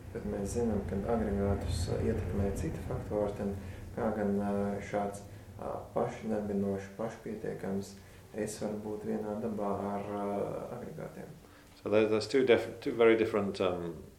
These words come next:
Speaker 2: setups, isn't it? One is impermanent, you know, in the flow of cause and effect, you know, and, and, and kind of affected, uh, by, uh, all these causes.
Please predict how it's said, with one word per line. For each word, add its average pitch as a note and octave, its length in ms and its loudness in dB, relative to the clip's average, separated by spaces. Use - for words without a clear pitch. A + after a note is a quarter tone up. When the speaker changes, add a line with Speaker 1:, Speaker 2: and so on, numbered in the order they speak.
Speaker 2:
setups, - 480 0
isn't A#2 220 -2
it? - 100 -8
One G2 180 4
is F#2+ 120 4
impermanent, F2+ 640 -2
you F2+ 80 -4
know, D#2 220 -8
in G2 120 -4
the G2 80 4
flow F2+ 200 4
of F2+ 120 -2
cause F#2 240 4
and F2 80 -4
effect, E2+ 360 -4
you E2+ 80 -8
know, D#2 180 -4
and, D#2 220 -8
and, D2+ 260 -12
and D#2 180 -12
kind D#2 180 -6
of D#2 160 -10
affected, - 760 -4
uh, C#2 220 -6
by, D2+ 300 -2
uh, C#2+ 140 -8
all F2+ 140 -4
these D#2+ 180 -2
causes. G2 520 0